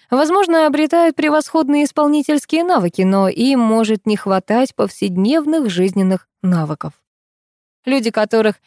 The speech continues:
избаловали в детстве, став взрослыми, страдают, попадая в ситуации, в которых их раздутое чувство права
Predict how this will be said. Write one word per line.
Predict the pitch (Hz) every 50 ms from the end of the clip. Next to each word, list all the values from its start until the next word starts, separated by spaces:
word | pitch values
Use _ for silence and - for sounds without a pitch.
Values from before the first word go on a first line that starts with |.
| _ _
избаловали | - 240 233 208 208 220 233 233 233 240 247 233 233 240
в | 233 220
детстве, | 208 240 294 320 320 - - - 196 185 175 - -
став | - - - 214 196 190 185
взрослыми, | 190 190 180 180 202 208 208 214 214 - 202 190 185 180
страдают, | 170 - - 202 196 196 190 185 190 190 208 202 180 175 - _
попадая | - 180 - 185 180 185 180 180 175
в | -
ситуации, | - 190 - 190 190 202 214 - - 185
в | 175
которых | - 180 180 - 190 190 190 175 - -
их | - 214 190 -
раздутое | 202 202 214 220 208 226 220 196 - 180 175 170
чувство | - - - 214 - - - - 190 185 180 175 _
права | - - 208 247 277 302 311 285 202 165 156